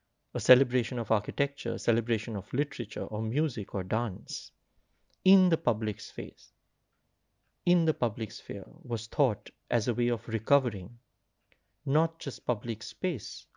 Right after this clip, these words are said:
but public consciousness. The consciousness that we are all human beings in this together.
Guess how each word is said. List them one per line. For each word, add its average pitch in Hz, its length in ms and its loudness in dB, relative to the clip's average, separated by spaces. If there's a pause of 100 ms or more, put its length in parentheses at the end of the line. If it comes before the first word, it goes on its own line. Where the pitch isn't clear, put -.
but - 220 -6 (360)
public 120 420 2
consciousness. - 920 -8 (760)
The 131 100 -2
consciousness 139 920 -2 (440)
that 127 180 0
we 123 140 2
are 127 220 0
all 143 380 2 (180)
human 127 420 -4
beings 110 560 -8 (240)
in 113 180 -4
this - 360 -8 (140)
together. 104 380 -6